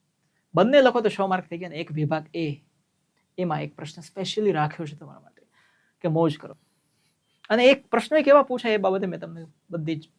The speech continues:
જાણકારી આપી દીધી છે, માહિતી આપી દીધી છે. છેલ્લે આપણે જોયું હતું જૈન મંદિરો વિશે. ગુજરાતમાં જૈન મંદિરો છે, પાલીતાણામાં શંખેશ્વરમાં પંચાસરા મંદિર છે, માઉન્ટ આબુ વિશે બધું જોઈ લીધું છે. દેલવાડાના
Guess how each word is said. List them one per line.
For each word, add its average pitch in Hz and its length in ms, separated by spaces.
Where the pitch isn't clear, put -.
જાણકારી 147 440
આપી 131 200
દીધી - 200
છે, - 160
માહિતી 185 240
આપી - 220
દીધી - 240
છે. - 40
છેલ્લે 285 320
આપણે 247 260
જોયું 196 160
હતું 185 240
જૈન 190 280
મંદિરો 170 320
વિશે. 147 160
ગુજરાતમાં 151 400
જૈન 147 180
મંદિરો 147 320
છે, 151 100
પાલીતાણામાં 147 600
શંખેશ્વરમાં 151 580
પંચાસરા 160 440
મંદિર 147 320
છે, - 100
માઉન્ટ 151 280
આબુ 143 180
વિશે 147 200
બધું 180 360
જોઈ 151 160
લીધું 156 260
છે. - 80
દેલવાડાના 151 480